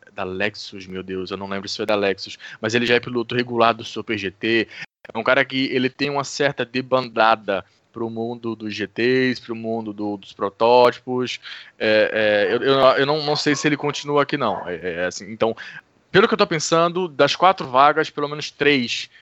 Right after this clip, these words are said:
na, das quatro, dos quatro carros, pelo menos três, muito possivelmente vão tá vagos na Prema. E aí eu acho que pra pegar uma vaga dessa aí pro Piquet, pro Piquet,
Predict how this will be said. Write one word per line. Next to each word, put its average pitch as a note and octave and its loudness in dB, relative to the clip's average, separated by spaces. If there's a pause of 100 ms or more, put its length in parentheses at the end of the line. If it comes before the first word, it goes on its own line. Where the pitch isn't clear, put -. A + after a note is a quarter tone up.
(100)
na, G#2 -2 (180)
das A2 0
quatro, B2+ -4
dos - -16
quatro C3+ -4
carros, A#2+ 2
pelo B2+ -8
menos B2+ -10
três, B2 -4
muito D3+ -8
possivelmente B2+ -6
vão B2 -10
tá G#2+ 2 (360)
vagos G2+ 2
na G#2 -6
Prema. F#2 -12 (460)
E G#2+ -2
aí G#2+ 2
eu G#2+ 0
acho G#2 0
que A2 -10
pra G#2 -10
pegar G#2+ -2
uma G#2+ -4
vaga G#2+ -2
dessa G#2 -8
aí G#2 -6
pro G#2 -16
Piquet, G#2 -14
pro - -16
Piquet, G2+ -6